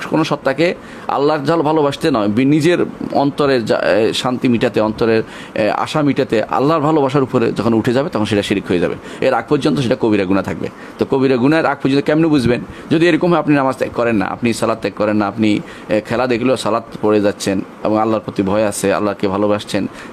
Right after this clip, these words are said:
আল্লাহর বিধান মেনে চলেন, কিন্তু খেলা দেখছেন, তাহলে আপনি গুনার মধ্যে পড়বেন। আর যদি কোনো না, খেলা দেখলে আমার কোনো নামাজের কোনো খোঁজ নাই, নামাজ টামাজ পড়ে, আগে খেলা দেখিনি, আগে ওইটা, আগে ওইটা, বা অমুকের অভিনয়, অমুকের এটা, অমুকের নাটক, এগুলো দেখে তাহলে বোঝা যাচ্ছে আপনি এখন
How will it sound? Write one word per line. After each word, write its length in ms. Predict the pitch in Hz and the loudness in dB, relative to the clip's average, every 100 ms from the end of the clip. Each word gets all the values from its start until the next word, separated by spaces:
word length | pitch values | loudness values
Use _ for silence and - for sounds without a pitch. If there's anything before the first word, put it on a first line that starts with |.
| - | -2
আল্লাহর 200 | 104 104 | -2 0
বিধান 280 | 92 104 110 | 0 0 0
মেনে 240 | 107 113 | 2 0
চলেন, 240 | 107 101 95 | 0 0 0
কিন্তু 220 | 110 110 | 0 0
খেলা 240 | 107 107 | 0 -2
দেখছেন, 300 | 101 - 95 | -2 -2 -4
তাহলে 180 | 90 135 | 0 0
আপনি 140 | 120 | 0
গুনার 220 | 104 110 107 | 2 2 2
মধ্যে 160 | 98 | 0
পড়বেন। 260 | 95 90 90 | 0 -2 -2
আর 80 | 107 | 0
যদি 140 | 123 | 0
কোনো 140 | 135 | 2
না, 160 | 135 127 - - - - | 0 0 -6 -16 -16 -6
খেলা 200 | 131 139 | -2 0
দেখলে 220 | 151 156 | 0 2
আমার 140 | 139 127 | 2 2
কোনো 240 | 127 113 | 2 2
নামাজের 340 | 117 117 120 | 2 2 0
কোনো 140 | 123 120 | 0 -2
খোঁজ 240 | 117 110 | 0 0
নাই, 160 | 98 92 | 0 0
নামাজ 300 | 107 127 117 | 0 0 0
টামাজ 200 | 113 110 95 | 0 0 0
পড়ে, 240 | 107 87 | 0 0
আগে 180 | 90 101 | 0 -2
খেলা 220 | 104 104 95 | -2 0 0
দেখিনি, 260 | 92 85 - | 0 0 -2
আগে 280 | - 107 107 | -2 0 0
ওইটা, 340 | 95 110 85 | 2 2 2
আগে 200 | 101 104 | 2 0
ওইটা, 260 | 101 95 82 - - - | 2 0 -2 -6 -8 -2
বা 100 | 113 | 0
অমুকের 360 | 110 110 107 | 2 2 2
অভিনয়, 320 | 104 104 113 101 | 2 4 2 2
অমুকের 300 | 104 104 104 | 0 0 0
এটা, 260 | 98 110 | 0 2
অমুকের 280 | 98 104 110 | 2 0 0
নাটক, 280 | 107 101 95 | 0 -2 -2
এগুলো 260 | - 110 110 | 2 2 2
দেখে 120 | 170 | 2
তাহলে 140 | 156 | 2
বোঝা 160 | 131 135 | 2 2
যাচ্ছে 220 | 123 - | 0 -2
আপনি 220 | 110 113 | -2 0
এখন 260 | 101 107 | 0 -2